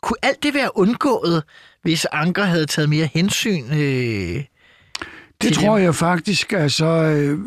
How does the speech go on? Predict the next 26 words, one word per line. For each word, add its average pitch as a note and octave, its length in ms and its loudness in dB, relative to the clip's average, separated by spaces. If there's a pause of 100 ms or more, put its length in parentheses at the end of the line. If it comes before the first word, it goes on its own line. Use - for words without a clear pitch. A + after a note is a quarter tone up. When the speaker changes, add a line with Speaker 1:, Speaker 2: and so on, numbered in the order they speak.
(360)
Speaker 2:
hvis E3 240 2
han E3+ 180 2
havde F3 180 2
taget E3 340 2
Er-, D#3+ 480 0
Erhard D#3+ 220 0
Jacobsen G3 420 2
med G3+ 160 4
i G3 40 2
regeringen, D#3 800 2 (500)
bare G#3 200 0
på E3 180 0
en A#2+ 420 2
kirkeministerpost C#3+ 1040 0
eller, D3+ 120 -4 (380)
eller C3+ 160 -2
noget E3 300 2
i - 20 0
den D3 120 2
stil, G3 340 0 (680)
jamen, E3+ 300 4
så A3 140 0
tror G#3+ 280 0
jeg, F#3+ 260 2 (880)
at, D#3+ 300 -2
øh, C3+ 400 2